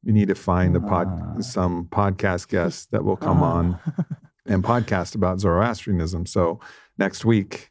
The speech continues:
Speaker 1: next Friday, I have a podcast guest coming on to talk about Zoroastrianism.
Speaker 2: That's awesome.
Speaker 1: And then at the start of this podcast, that's why I looked over at Christian and we laughed.
Speaker 2: Yeah,
Speaker 1: You were
Speaker 2: yeah,
Speaker 1: like,
Speaker 2: yeah.
Speaker 1: "Well, magic comes from the Magi, who were Zoroastrian."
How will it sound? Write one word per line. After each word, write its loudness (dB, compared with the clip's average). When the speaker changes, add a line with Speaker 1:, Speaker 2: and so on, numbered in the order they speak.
Speaker 1:
next -4
Friday, 0
I 2
have 2
a 2
podcast -2
guest -2
coming 0
on 0
to -8
talk -2
about -4
Zoroastrianism. -2
Speaker 2:
That's -6
awesome. -6
Speaker 1:
And 4
then 2
at -4
the -8
start 0
of -4
this -2
podcast, -2
that's -4
why 2
I 0
looked -2
over 0
at -12
Christian 0
and -2
we -4
laughed. 0
Speaker 2:
Yeah, 0
Speaker 1:
You 4
were 6
Speaker 2:
yeah, 4
Speaker 1:
like, 2
Speaker 2:
yeah. 0
Speaker 1:
"Well, 0
magic 0
comes -2
from 2
the 2
Magi, 2
who 2
were 2
Zoroastrian." 0